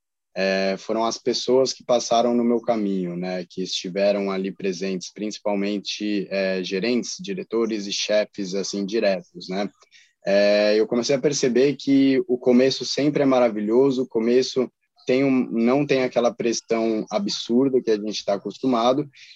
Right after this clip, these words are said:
e quanto mais tempo você vai ficando e mais tempo você vai fazendo um bom trabalho, mais o mundo corporativo te cobra, mais eles querem, é, que você, que você tome conta de outras coisas,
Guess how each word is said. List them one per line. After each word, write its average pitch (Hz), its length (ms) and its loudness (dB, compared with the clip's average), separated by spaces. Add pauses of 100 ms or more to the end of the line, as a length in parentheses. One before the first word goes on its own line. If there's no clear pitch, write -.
e 117 80 -6
quanto 135 280 0
mais 170 220 4
tempo 156 300 0
você 135 240 0
vai 123 180 6
ficando 117 460 0
e - 20 2
mais 127 300 -2
tempo 127 260 -2
você 113 240 -4
vai 113 200 2
fazendo 113 340 -2
um 110 80 -2
bom 107 180 0
trabalho, 104 600 2 (380)
mais 135 440 0
o 151 60 2
mundo 139 260 4
corporativo 123 640 2
te - 160 -12
cobra, 127 460 4
mais 131 400 2
eles 127 240 -2
querem, 120 420 2 (360)
é, 104 240 2
que 107 100 -8
você, 107 260 -2 (320)
que - 80 -8
você 107 540 2
tome 107 200 0
conta 107 400 -2
de 98 140 -2
outras 123 380 2
coisas, 131 600 0